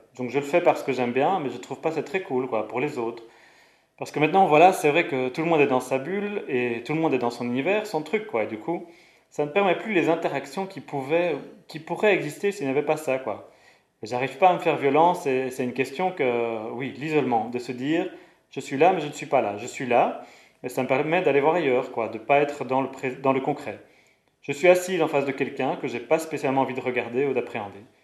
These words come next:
C'est pas très positif, je trouve, comme attitude, mais je le fais quand même. Et donc, je sentais dans, dans, dans ce qu'elle disait, à la fois cette volonté, en effet, de dire, « Ben tiens, un peu comme Thibaut, ben c'est le, c'est le moment maintenant où je peux écouter de la musique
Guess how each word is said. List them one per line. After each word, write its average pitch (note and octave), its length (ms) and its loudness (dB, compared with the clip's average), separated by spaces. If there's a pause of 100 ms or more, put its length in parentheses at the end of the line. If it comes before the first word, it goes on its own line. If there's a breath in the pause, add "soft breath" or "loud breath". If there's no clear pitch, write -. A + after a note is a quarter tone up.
(160 soft breath)
C'est - 120 -20
pas F#3 120 2
très F#3 160 -4
positif, D#3+ 400 -6
je D3 80 -4
trouve, D#3+ 260 -2
comme D3+ 140 0
attitude, B2 420 -4
mais C#3+ 100 -2
je B2+ 40 -2
le C#3 100 -2
fais E3 140 -4
quand D3 120 -2
même. G#2+ 260 -8 (640 soft breath)
Et C3+ 40 -2
donc, F#3+ 160 0
je - 60 -12
sentais G3+ 240 4
dans, F3+ 300 2
dans, D3 160 0 (140)
dans C3 100 -8
ce - 80 -16
qu'elle C3+ 160 -2
disait, B2+ 320 -4
à E3 120 6
la E3 120 4
fois F3+ 520 2 (300)
cette D3 220 -8
volonté, E3+ 500 0
en D3+ 80 -2
effet, D3+ 240 -2
de A#2+ 400 -2
dire, « C3 180 -6
Ben A#2+ 100 -6
tiens, C#3 460 -4
un C#3 60 -6
peu D3 140 -8
comme D3 160 -4
Thibaut, C3+ 460 -6 (440 loud breath)
ben C3+ 180 -2
c'est C#3 220 -6
le, B2 260 -2
c'est E3 160 -6
le E3 80 0
moment D#3+ 380 4
maintenant C3+ 460 -2
où A#2+ 60 -8
je A#2+ 120 -10
peux C#3+ 160 -8
écouter C#3+ 260 -8
de C#3 80 -10
la B2+ 80 -4
musique C3+ 540 -12